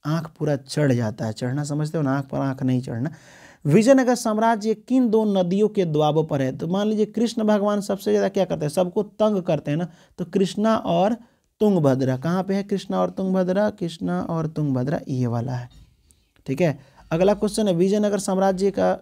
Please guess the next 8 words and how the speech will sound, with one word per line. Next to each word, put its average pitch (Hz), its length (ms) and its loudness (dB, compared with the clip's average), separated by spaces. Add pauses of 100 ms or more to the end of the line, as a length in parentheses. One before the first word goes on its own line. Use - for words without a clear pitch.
(180)
किस 208 220 -4
साम्राज्य 185 440 2
में 180 100 0
हमेशा 165 400 0
प्रतिस्पर्धा 156 580 -2
होती 143 160 -2
थी? 143 140 -4
विजयनगर 196 680 2